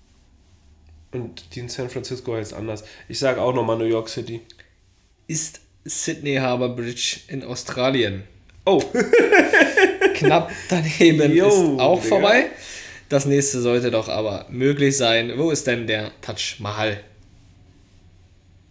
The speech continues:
Speaker 1: In Indien.
Speaker 2: Korrekt. Indian.
Speaker 1: Ja.
Speaker 2: Indian Food.
Speaker 1: Indian Curry.
Speaker 2: Isst dir, isst du gerne Indian Curry? Isst du sehr gerne?
Speaker 1: Ja, aber ich hab jetzt eine Wette
Speaker 2: Bei
Speaker 1: abgeschlossen.
Speaker 2: Papadam.
Speaker 1: Ne? Ich hab eine Wette abgeschlossen, dass ich einen Monat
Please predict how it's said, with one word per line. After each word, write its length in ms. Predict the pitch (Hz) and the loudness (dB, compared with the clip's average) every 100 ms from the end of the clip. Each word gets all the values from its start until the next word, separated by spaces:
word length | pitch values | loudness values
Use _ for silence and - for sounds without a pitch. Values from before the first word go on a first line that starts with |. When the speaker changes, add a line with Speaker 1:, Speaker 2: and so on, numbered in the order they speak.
| _ _ _ _ _ _ _ | _ _ _ _ _ _ _
Speaker 1:
In 40 | - | -12
Indien. 560 | 135 143 113 98 101 _ _ _ _ - | -10 -8 -8 -8 -12 _ _ _ _ -18
Speaker 2:
Korrekt. 440 | 123 117 113 - _ - | -12 -10 -10 -14 _ -8
Indian. 460 | 160 147 123 107 - _ _ - | -2 0 0 -2 -10 _ _ -16
Speaker 1:
Ja. 180 | 110 104 - _ - | -12 -12 -14 _ -4
Speaker 2:
Indian 380 | 165 170 151 | 0 2 0
Food. 380 | 143 175 185 - - | 0 -2 -2 -6 -4
Speaker 1:
Indian 380 | 185 185 160 156 | 2 6 6 4
Curry. 260 | 190 208 175 | 4 6 4
Speaker 2:
Isst 180 | 139 | 4
dir, 380 | 175 170 160 - | 4 4 2 -2
isst 180 | 165 - | -4 -2
du 80 | 147 | 2
gerne 300 | 139 165 170 | 4 4 2
Indian 320 | 160 156 147 | 0 0 0
Curry? 260 | 170 170 156 | 2 2 2
Isst 220 | 143 - | 0 -2
du 100 | 139 | -2
sehr 240 | 127 151 | 2 2
gerne? 240 | 147 151 156 | 2 2 4
Speaker 1:
Ja, 120 | 135 | 4
aber 140 | 113 | 4
ich 100 | 110 | 0
hab 100 | 143 | -2
jetzt 160 | 139 - | -6 -4
eine 100 | 117 | -4
Wette 180 | - - | -2 -4
Speaker 2:
Bei 40 | |
Speaker 1:
abgeschlossen. 320 | - - 127 127 139 | -4 -2 0 2 2
Speaker 2:
Papadam. 360 | 127 120 110 - | 4 2 0 -10
Speaker 1:
Ne? 180 | 107 113 151 | -12 -12 -10
Ich 80 | - | -12
hab 100 | 120 | -8
eine 120 | 117 | -8
Wette 180 | 123 113 | -6 -6
abgeschlossen, 440 | - - 123 117 | -8 -8 -6 -6
dass 160 | 113 113 | -8 -8
ich 80 | - | -6
einen 200 | 123 127 | -6 -4
Monat 480 | 127 123 117 117 | -4 -4 -4 -6